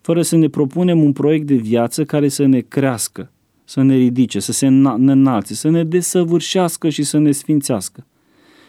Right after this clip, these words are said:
Pentru că atunci când Duhul Sfânt ne umple, nu poți fi plin de vin. Și atunci când ești plin de vin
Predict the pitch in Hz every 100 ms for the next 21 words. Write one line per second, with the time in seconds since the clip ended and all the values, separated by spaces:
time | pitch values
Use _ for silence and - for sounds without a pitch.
0 | _ _ - 143 139 139 135 - 117 110
1 | 165 175 156 147 127 131 120 - 131 117
2 | 113 123 101 92 - _ _ _ _ _
3 | _ _ - 107 104 104 92 - 92 -
4 | 98 92 90 90 - _ _ _ _ _
5 | _ - - 151 147 190 175 175 180 170
6 | - 175 190 180 160 160 151 92